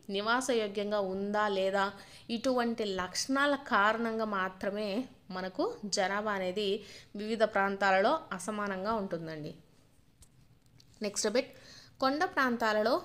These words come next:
ఏ రకమైన వ్యవసాయం అనుకూలం? ఆప్షన్స్, ఫస్ట్ది వచ్చేసి వాణిజ్య వ్యవసాయం, ఆప్షన్ బి టెర్రస్ వ్యవసాయం,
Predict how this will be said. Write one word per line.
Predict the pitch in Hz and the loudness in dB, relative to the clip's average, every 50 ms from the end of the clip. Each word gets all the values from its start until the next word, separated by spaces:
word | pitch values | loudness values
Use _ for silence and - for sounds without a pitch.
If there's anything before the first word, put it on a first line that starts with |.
| - - - - - | -8 -16 -20 -14 -6
ఏ | 214 214 220 240 269 285 | 0 4 6 6 6 6
రకమైన | 285 247 240 262 240 233 226 226 226 220 220 233 302 349 - - - - - | 4 4 2 0 -2 -2 -2 -2 0 -2 -2 -2 -4 -6 -10 -18 -20 -12 -4
వ్యవసాయం | 208 196 190 214 226 - 240 208 202 196 240 339 359 - - - - | -2 -2 -2 -2 -2 0 0 0 2 0 0 -2 -4 -8 -14 -14 -8
అనుకూలం? | 180 180 185 175 180 180 175 175 175 170 165 - - - - - - - - - - - - - - 196 | -6 -6 -6 -4 -4 -4 -2 -2 -2 -2 -4 -6 -12 -16 -20 -20 -20 -20 -20 -20 -20 -20 -20 -14 -6 -2
ఆప్షన్స్, | 196 196 208 202 - - 254 262 311 - - | 0 0 0 -2 -4 -2 -2 -2 -2 -4 -8
ఫస్ట్ది | - - - - - - 254 254 - - 262 254 | -16 -20 -20 -10 -2 0 0 0 0 -2 -2 -2
వచ్చేసి | 233 240 - 226 226 254 240 | -2 0 -2 -4 -2 -2 -2
వాణిజ్య | 220 208 208 202 202 208 208 208 220 | -2 0 0 0 0 -2 -2 -2 -2
వ్యవసాయం, | 202 202 196 196 - 220 202 214 254 339 - - - - _ - - | -2 -2 -2 -2 -4 -2 -2 -2 -2 -4 -6 -10 -18 -20 _ -10 -8
ఆప్షన్ | 208 208 - - - 220 202 | -6 -4 -4 -4 -4 -4 -4
బి | 202 196 | -4 -4
టెర్రస్ | 196 196 196 190 196 214 220 220 - | -4 -2 -2 -2 0 -2 -2 -2 -2
వ్యవసాయం, | 226 208 196 202 - 220 190 196 214 285 | -4 -4 -4 -2 -4 -2 -2 0 -2 -2